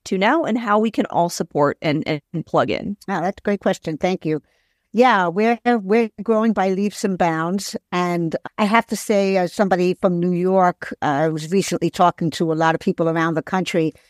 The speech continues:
Speaker 2: and the actions that we did in New York, from Grand Central Station to, you know, what we did, uh, in Washington, but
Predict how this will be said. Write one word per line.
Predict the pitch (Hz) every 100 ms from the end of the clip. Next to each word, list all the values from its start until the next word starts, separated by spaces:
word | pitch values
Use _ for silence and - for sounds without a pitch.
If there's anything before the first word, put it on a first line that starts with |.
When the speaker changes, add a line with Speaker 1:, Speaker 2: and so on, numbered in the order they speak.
| _
Speaker 2:
and | - 185
the | 170 196
actions | 202 214 - - 208 180 160 185
that | 175
we | 165 170
did | 156 180
in | 170
New | 160
York, | 160 165 165
from | - 165
Grand | 170 175 160
Central | 175 -
Station | 165 - 165 160 185 165 160
to, | - 175 165 160 160 156 -
you | 175 175
know, | 160 160
what | 156 165 -
we | 165
did, | 165 170 156
uh, | 185 165 160 160 160 151 - _
in | 156 156 156 160
Washington, | 226 233 240 214 180 202 180 165
but | 175